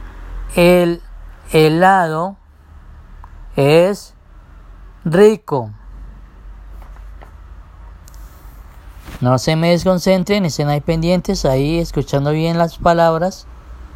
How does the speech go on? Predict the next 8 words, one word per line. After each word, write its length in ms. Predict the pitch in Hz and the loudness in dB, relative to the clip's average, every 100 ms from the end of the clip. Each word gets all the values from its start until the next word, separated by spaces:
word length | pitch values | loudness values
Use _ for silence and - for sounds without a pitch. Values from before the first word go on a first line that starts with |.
| - - - | -20 -18 -10
No 120 | - 123 | -6 -4
se 140 | 139 | 0
desconcentren, 840 | 147 - 170 156 165 156 190 233 - | -2 -2 -4 0 -2 0 -2 -2 -6
por 160 | - 127 | -6 -2
favor. 400 | 139 135 160 220 - - - - - - - - - - - - | 2 2 2 0 -6 -20 -18 -18 -18 -18 -18 -18 -18 -18 -18 -4
Nuevamente 580 | 147 151 170 175 175 185 | 2 4 4 2 2 4
la 120 | 180 | 4
palabra. 520 | 175 160 151 131 107 | 4 2 2 0 -4